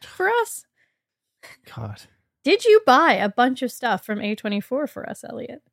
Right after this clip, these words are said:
Speaker 2: <sighs> Yes.
Speaker 1: Why are you so upset about it?
Speaker 2: I friggin' blew it. So <laughs> I, yeah. So I just, like, fully went all in and went to the A twenty-four shop, which is just a dangerous thing because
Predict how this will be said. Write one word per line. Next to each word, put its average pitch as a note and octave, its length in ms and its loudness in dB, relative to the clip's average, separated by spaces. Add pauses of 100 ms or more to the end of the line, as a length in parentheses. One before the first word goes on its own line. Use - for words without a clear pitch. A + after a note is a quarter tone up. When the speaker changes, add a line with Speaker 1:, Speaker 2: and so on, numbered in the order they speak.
(160)
Speaker 2:
<sighs> - 60 -18 (840)
Yes. G#2+ 520 -8 (640)
Speaker 1:
Why C#4 120 0
are D#4 40 0
you D#4 100 -2
so E4+ 140 0
upset F#4 280 2
about G3+ 260 0
it? F3 60 -2
Speaker 2:
I D#3+ 60 4
friggin' E3 480 6
blew B2 260 8
it. G#2+ 220 2
So C3 420 6 (360)
<laughs> - 360 -20
I, G3 460 6
yeah. B2 400 2 (100)
So C#3+ 440 2 (300)
I D#3 140 6
just, E3+ 300 2
like, C#3 340 2 (160)
fully C#3+ 480 2 (140)
went B2 240 4 (100)
all B2+ 220 2
in G#2+ 320 0
and G#2+ 480 -2
went A2 180 -4
to C3+ 80 -4
the B2+ 100 -2 (100)
A A2+ 40 0
twenty-four A2+ 480 -2
shop, G#2 400 -6
which B2+ 240 0
is A#2+ 140 0
just A#2+ 240 -4
a A2 40 0
dangerous G2+ 460 -4
thing G2 280 -6
because G2 360 -8